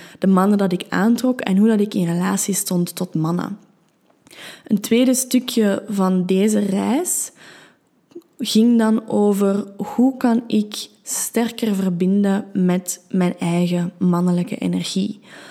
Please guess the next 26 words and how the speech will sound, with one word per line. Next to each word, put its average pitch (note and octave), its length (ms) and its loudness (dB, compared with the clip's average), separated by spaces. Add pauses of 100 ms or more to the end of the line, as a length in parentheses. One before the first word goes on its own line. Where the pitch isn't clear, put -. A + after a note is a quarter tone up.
(160)
Hoe G3 240 -2
kan G#3+ 200 2
ik G3 360 0 (320)
in G3+ 120 2
verbinding G3 560 4
gaan D#3+ 220 -2
met F3+ 120 0
mijn F3 160 0
eigen E3+ 240 0
mannelijke F3+ 400 0
energie? F#3 640 -2
En F#3 180 0
hoe F#3+ 260 2
kan A3 200 0
ik G#3 280 0 (840)
mijzelf F#3 1120 2
vervuld F#3 760 2
voelen F3+ 580 -2 (220)
door G3 400 2
die F#3+ 120 2
verbinding F#3 760 0 (220)
die F3+ 260 2
ik F3+ 180 -4
met F3 220 -2
hem F3 160 -2
heb E3 280 -2